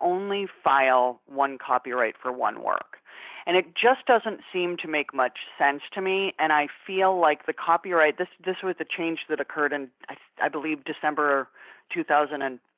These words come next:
thirteen or two thousand and fourteen. And it just didn't seem to make a lot of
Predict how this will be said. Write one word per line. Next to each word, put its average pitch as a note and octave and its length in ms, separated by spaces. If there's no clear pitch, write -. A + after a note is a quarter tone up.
thirteen E3+ 540
or D3 80
two - 180
thousand C3+ 380
and B2+ 140
fourteen. B2 520
And G3 100
it G#3 160
just E4 220
didn't C#4+ 280
seem B3+ 180
to A3+ 80
make G#3+ 180
a F#3 40
lot D#3+ 200
of C3 80